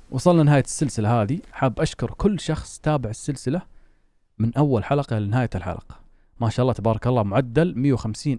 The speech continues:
ألف مشاهد تقريبًا المتوسط. مية وخمسين ألف مشاهد قعدوا معانا في السلسلة، تابعوا من أولها إلى آخرها. فشكرًا لكم واحد واحد. والله العظيم إنكم أساطير.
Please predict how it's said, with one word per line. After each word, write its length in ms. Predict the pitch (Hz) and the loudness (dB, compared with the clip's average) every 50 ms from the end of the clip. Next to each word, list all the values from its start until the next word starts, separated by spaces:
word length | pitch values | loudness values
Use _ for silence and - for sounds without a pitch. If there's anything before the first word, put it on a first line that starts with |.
| - | 0
ألف 180 | 143 139 - - | -2 -2 -2 -2
مشاهد 360 | 113 107 - 143 135 107 95 - - | -4 -2 0 0 0 0 0 -4 -6
تقريبًا 380 | 107 - - 107 107 104 143 | -8 -4 -2 -2 -2 0 0
المتوسط. 680 | 156 117 101 104 - 123 120 117 - - - - _ - - - - - _ _ _ _ _ _ _ - - - | -2 -2 -2 0 0 0 0 0 -2 -6 -14 -16 _ -20 -20 -20 -20 -20 _ _ _ _ _ _ _ -20 -6 0
مية 120 | - 139 135 | 2 4 4
وخمسين 400 | 110 - 117 113 - 143 127 113 | 2 0 -4 -4 -2 -2 0 0
ألف 180 | 139 131 - | -2 -2 -2
مشاهد 400 | 113 107 - 147 147 156 165 160 - - - - - - - - - - - 120 | -4 -2 0 2 4 4 2 0 -4 -10 -20 -20 -20 -20 -20 -20 -20 -4 0 2
قعدوا 220 | 131 120 117 120 | 4 4 4 2
معانا 260 | 110 110 117 143 131 113 | 2 2 2 2 2 2
في 60 | - | -2
السلسلة، 420 | - - 127 117 - 123 123 120 | -4 -6 -6 -4 -2 0 0 0
تابعوا 320 | 107 - 117 113 123 127 113 | 2 2 0 0 2 2 2
من 120 | 107 107 | 2 2
أولها 280 | 113 117 143 123 117 107 | 2 2 2 2 2 2
إلى 120 | 104 104 | 0 0
آخرها. 320 | 98 - - 101 - 78 - | -2 -4 -6 -8 -8 -10 -10
فشكرًا 440 | - - 117 - 160 - - - 107 | -8 -8 -6 -4 -4 -2 -2 -2 -2
لكم 340 | 107 131 147 - - 113 - - - - - | -2 -2 -4 -4 -4 -6 -6 -10 -16 -14 -8
واحد 340 | - 123 147 139 - 139 131 | -4 -4 -4 -4 -6 -6 -6
واحد. 240 | - 87 - - - - - - - - - - - - - _ _ | -8 -8 -8 -12 -18 -20 -20 -20 -20 -20 -20 -20 -20 -20 -20 _ _
والله 260 | - 110 120 135 123 | -2 0 2 4 4
العظيم 260 | 117 107 113 127 131 120 | 4 4 2 2 2 2
إنكم 260 | 120 110 - - 110 | 0 -2 -4 -4 -6
أساطير. 580 | 104 - - 101 - - 87 80 - - - | -4 -2 -2 -4 -4 -6 -10 -12 -14 -16 -20